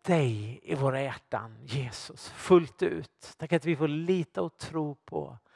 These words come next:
att du bar all vår synd, du bar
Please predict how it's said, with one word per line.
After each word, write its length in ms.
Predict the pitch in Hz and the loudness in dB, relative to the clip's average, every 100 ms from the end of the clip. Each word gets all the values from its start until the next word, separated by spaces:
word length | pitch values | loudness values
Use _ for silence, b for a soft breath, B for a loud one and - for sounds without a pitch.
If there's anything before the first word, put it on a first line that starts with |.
| b b b b b _ _ _ - | b b b b b _ _ _ -12
att 320 | 131 131 117 | -12 -12 0
du 180 | 156 151 | 2 2
bar 760 | 131 160 151 139 139 135 135 - _ _ _ | -2 -4 -4 -4 -6 -8 -14 -20 _ _ _
all 320 | - 170 190 156 | 0 2 4 2
vår 160 | 143 | -2
synd, 760 | 127 - - 143 131 123 127 - _ _ | -6 -8 -6 -6 -6 -10 -18 -20 _ _
du 180 | 139 151 | -2 -2
bar 480 | 131 123 151 147 | 0 4 6 6